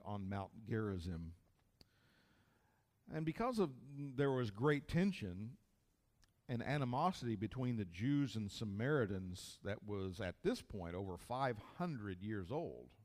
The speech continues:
Rabbi Eliezer,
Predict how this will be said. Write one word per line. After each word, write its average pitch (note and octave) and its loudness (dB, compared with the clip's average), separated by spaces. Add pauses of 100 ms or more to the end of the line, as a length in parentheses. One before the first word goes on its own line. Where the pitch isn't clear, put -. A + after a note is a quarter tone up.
(2250)
Rabbi A#2 4 (520)
Eliezer, A#2 4